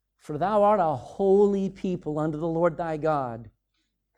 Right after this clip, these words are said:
and the Lord hath chosen to be a peculiar people unto himself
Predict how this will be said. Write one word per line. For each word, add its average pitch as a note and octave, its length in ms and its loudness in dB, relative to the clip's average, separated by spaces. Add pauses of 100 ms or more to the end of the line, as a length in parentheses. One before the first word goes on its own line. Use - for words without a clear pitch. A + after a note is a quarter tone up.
(200)
and G3+ 140 0
the G3+ 60 4
Lord A3 200 6
hath G#3 160 -2
chosen A#3 560 2
to F3 80 0
be G#3 260 -6
a G#3 200 2
peculiar A3 920 2
people G3+ 400 -6
unto F#3+ 180 0
himself F3 500 -2